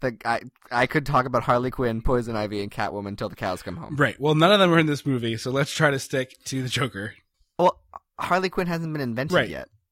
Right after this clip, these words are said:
Speaker 2: So let's try to stick to the Joker, if you please, since he's actually in this
Speaker 1: Okay,
Speaker 2: movie.
Speaker 1: fine.
Speaker 2: So Arliss and Vicky Vale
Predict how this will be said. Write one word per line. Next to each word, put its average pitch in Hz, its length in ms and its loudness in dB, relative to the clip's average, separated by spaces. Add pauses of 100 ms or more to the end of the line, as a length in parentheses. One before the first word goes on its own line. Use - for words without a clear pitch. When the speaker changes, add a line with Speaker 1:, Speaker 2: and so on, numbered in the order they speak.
(160)
Speaker 2:
So 131 400 -4
let's 135 280 -10
try 147 200 2
to 131 100 0
stick - 300 -6
to 139 100 -8
the 135 80 -10
Joker, 95 340 -6
if 95 120 -10
you 117 80 -10
please, 101 380 -16 (200)
since 131 240 -10
he's 131 160 -6
actually 120 320 -2
in 107 60 -8
this 98 100 -10
Speaker 1:
Okay, 87 80 -8
Speaker 2:
movie. 95 100 -10
Speaker 1:
fine. 80 200 -12 (440)
Speaker 2:
So 165 220 4
Arliss 180 500 6
and 151 160 2
Vicky 151 280 0
Vale 131 500 2